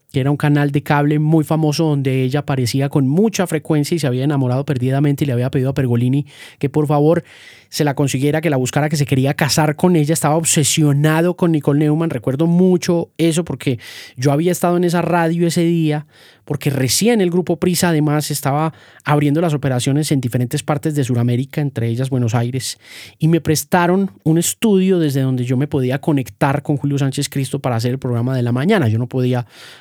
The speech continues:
capar la W en esos momentos. Entonces, al llegar Williams a la cabina de Pergolini,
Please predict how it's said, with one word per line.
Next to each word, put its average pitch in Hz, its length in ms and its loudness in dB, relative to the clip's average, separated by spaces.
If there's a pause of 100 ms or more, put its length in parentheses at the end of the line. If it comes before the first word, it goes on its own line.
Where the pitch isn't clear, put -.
capar 123 520 0 (300)
la 143 220 2
W 123 580 2
en 131 160 0
esos 131 240 0
momentos. 117 640 -2 (420)
Entonces, 139 1200 0 (400)
al 156 160 0
llegar 151 280 2
Williams 233 720 0
a 139 80 -4
la 135 100 -2
cabina 139 340 0
de 165 80 0
Pergolini, 135 760 -2